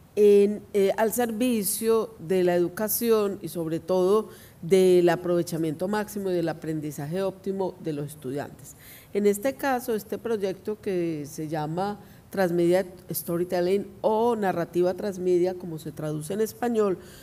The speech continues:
lo escogimos para la enseñanza de un módulo, eh, relacionado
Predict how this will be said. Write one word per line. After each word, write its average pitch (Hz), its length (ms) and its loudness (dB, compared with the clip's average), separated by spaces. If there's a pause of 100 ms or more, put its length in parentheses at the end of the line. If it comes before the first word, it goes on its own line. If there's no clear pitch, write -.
(120)
lo 226 120 4
escogimos 240 720 -2
para 202 460 -2
la 196 120 -2
enseñanza 175 600 -4
de 196 100 0
un 202 120 -6
módulo, 190 480 0 (400)
eh, 180 180 2
relacionado 208 1120 -2